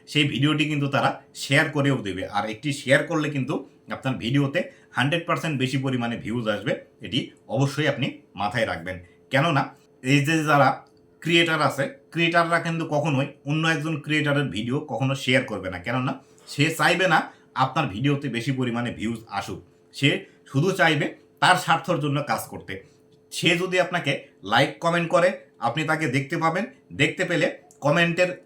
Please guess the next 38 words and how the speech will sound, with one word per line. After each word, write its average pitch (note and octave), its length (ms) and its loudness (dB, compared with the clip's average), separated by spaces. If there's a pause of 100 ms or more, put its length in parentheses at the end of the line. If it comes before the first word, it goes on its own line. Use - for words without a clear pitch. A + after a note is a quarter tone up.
(180)
উপর D3+ 280 0
ক্লিক F3 300 -6
করে D#3 200 0 (360)
তার F3+ 200 4 (380)
পেজের D#3+ 300 2
মধ্যে D#3 240 0
আপনি D3+ 220 2
আবার D3 240 2
যাবেন, C#3+ 240 2 (400)
গিয়ে F3 240 0 (180)
তাকে D#3 220 0
লাইক D3 300 2
কমেন্ট C#3+ 280 -2
করে B2+ 200 0
আসবেন। B2 300 0 (140)
এর E3+ 140 -2
জন্যই F3+ 280 0
কিন্তু D#3+ 240 -2
তারা B2+ 360 -2 (160)
বেশি D3 300 0
বেশি D3+ 200 -2
লাইক B2 280 0
কমেন্ট A#2+ 260 -4
আপনাকে G2 340 -6 (360)
করে। G2 200 -2 (360)
যদি C#3 260 2
এটি E3+ 140 0
পরীক্ষা D3+ 380 -2
করতে F3 340 0
চান, F3+ 120 0 (300)
তাহলে D#3 240 2
পরীক্ষা D#3+ 360 0
করে F3+ 200 2
দেখুন, D#3 280 -2 (360)
সাত D#3 320 2
দিন F3+ 160 -2
আপনি D#3 260 -2 (280)
লাইক C#3+ 240 2